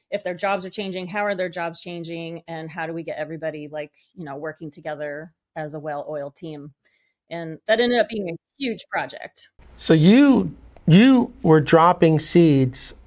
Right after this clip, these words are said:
Speaker 2: that whole time with everyone. And then when the problem came up, that seed grew immediately. "Ah, we got it. We got a solution. We got Sonia. She, she, she knows."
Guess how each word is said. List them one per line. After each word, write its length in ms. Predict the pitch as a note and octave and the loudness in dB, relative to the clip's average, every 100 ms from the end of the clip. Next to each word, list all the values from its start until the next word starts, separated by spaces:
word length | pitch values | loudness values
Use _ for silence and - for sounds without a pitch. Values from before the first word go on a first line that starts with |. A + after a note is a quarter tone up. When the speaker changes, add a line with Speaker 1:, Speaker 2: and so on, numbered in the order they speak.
| _ - - | _ -20 -2
Speaker 2:
that 180 | C#3 C3+ | 2 4
whole 180 | D3 | 4
time 600 | C#3 - C3+ B2 B2+ C3+ E3 _ - - _ - | 2 2 2 2 0 -4 -8 _ -20 -20 _ 2
with 160 | C#3 | 6
everyone. 520 | C3+ C3 B2 B2 A#2+ B2+ | 6 6 4 4 2 2
And 140 | C#3 | 2
then 120 | D3 | 6
when 120 | D#3+ D#3 | 6 6
the 80 | |
problem 480 | C3+ E3+ F3+ F3+ D#3+ | 4 4 4 4 2
came 300 | D#3 D3 C3+ | 4 2 4
up, 260 | C#3 C#3 - - - - - - - - | 4 2 -4 -20 -20 -20 -20 -20 -12 0
that 180 | C#3 C#3 | 2 2
seed 460 | - G3+ F#3+ D3+ | 2 6 6 4
grew 280 | C#3 D#3 D3+ | 4 6 6
immediately. 680 | C3+ D#3+ D#3 C#3 - A#2+ - | 6 4 6 4 0 -4 0
"Ah, 220 | D#3+ E3 - | 2 2 0
we 140 | - | 2
got 160 | F3+ F3 | 4 2
it. 80 | |
We 80 | D3 | 2
got 140 | E3+ F3 | 4 4
a 20 | |
solution. 520 | - E3+ E3+ - A#2+ | 4 4 4 2 -4
We 80 | B2 | 0
got 140 | C#3 | 0
Sonia. 460 | C3+ E3+ G3 D3 C3+ | 0 2 2 2 0
She, 160 | - | -2
she, 320 | C#3 - E3 E3+ | -6 0 2 2
she 160 | - | 0
knows." 240 | E3+ E3 | 2 2